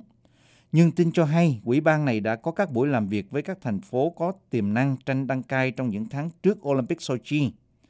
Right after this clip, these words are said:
Chủ tịch Larry Prost của U S O C phát biểu rằng, nếu có đủ các yếu tố cho phép thì chúng tôi có ý định tranh đăng cai Olympic mùa hè hai ngàn hai mươi bốn. Tổng giám đốc Ủy ban Olympic Mỹ, ông Scott Blackmun,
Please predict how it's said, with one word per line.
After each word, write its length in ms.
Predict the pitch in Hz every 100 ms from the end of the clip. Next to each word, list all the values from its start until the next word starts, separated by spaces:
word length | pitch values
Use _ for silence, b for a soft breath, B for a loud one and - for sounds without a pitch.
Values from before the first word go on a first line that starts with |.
| b b b b b
Chủ 120 | - 175
tịch 220 | 180 151
Larry 260 | 156 160
Prost 460 | 147 165 170 - - - _ _
của 220 | 123 135 147
U 200 | 160 175
S 120 | 190
O 100 | 151 151
C 340 | - 165 143
phát 160 | 196 170
biểu 180 | 131
rằng, 260 | 143 123 123 - b b b -
nếu 180 | 156 214
có 160 | 226
đủ 240 | 165 113 123
các 140 | 160
yếu 120 | 180
tố 200 | 180 165 190
cho 120 | 143
phép 280 | 123 165 220 - -
thì 140 | 117
chúng 200 | 113 147
tôi 240 | - 127 117
có 100 | 156
ý 100 | 180
định 280 | 127 95 98 -
tranh 280 | 127 127 117
đăng 180 | 123
cai 280 | 120 120 117
Olympic 440 | 120 120 123 180 123
mùa 120 | 104
hè 260 | 98 95
hai 180 | 95 117
ngàn 220 | 110 92
hai 120 | 98 110
mươi 120 | 110
bốn. 340 | 104 123 202 220 _ _ _ b b b b b b b b
Tổng 220 | 139 135
giám 100 | 196
đốc 160 | 214 214
Ủy 140 | 147
ban 220 | 165 165 156
Olympic 380 | 156 170 220
Mỹ, 300 | 139 104 147 -
ông 180 | 147 139
Scott 340 | - 160 165
Blackmun, 500 | 139 147 151 151